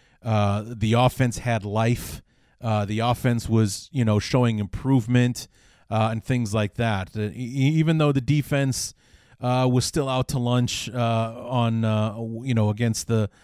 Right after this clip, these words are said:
the Packers, and then again at the Lions, rock bottom was that Vikings game, man, because it just, you know, like, uh, the, the, the third quarter, three plays, uh, or excuse me, three, uh, three drives, nine plays,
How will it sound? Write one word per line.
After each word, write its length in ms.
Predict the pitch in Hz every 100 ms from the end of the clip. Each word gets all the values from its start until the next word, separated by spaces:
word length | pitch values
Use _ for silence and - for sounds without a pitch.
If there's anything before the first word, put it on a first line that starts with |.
| _ _ _ -
the 80 | 113
Packers, 520 | 151 139 135 131 113
and 120 | 120
then 100 | 131
again 420 | 117 123 127 117 -
at 220 | 123 -
the 80 | 113
Lions, 720 | 117 131 123 113 104 - - _ _ _ _ -
rock 320 | 123 170 190
bottom 320 | 170 151 131
was 160 | 123 107
that 180 | 113 92
Vikings 480 | 107 107 104 95
game, 300 | - 101 95
man, 220 | 95 92 92
because 420 | 104 127 120 110
it 100 | 139
just, 460 | - 139 120 - - _ _ _ -
you 140 | 131
know, 180 | 117 120
like, 280 | 117 139 131
uh, 120 | 135
the, 120 | 123
the, 180 | 127 123
the 100 | 147
third 280 | - 208 165
quarter, 340 | 135 127 87 - _ _ _ _ -
three 180 | 170 202
plays, 640 | 175 160 139 127 - - _ _ _ _ _ _ _ -
uh, 200 | 123 117
or 80 | 135
excuse 300 | 120 - 147
me, 120 | 120
three, 540 | 104 160 190 185 170 156
uh, 300 | 135 123 113
three 240 | - 196
drives, 440 | 135 151 139 123 -
nine 240 | 139 131
plays, 580 | - 127 120 113 98 -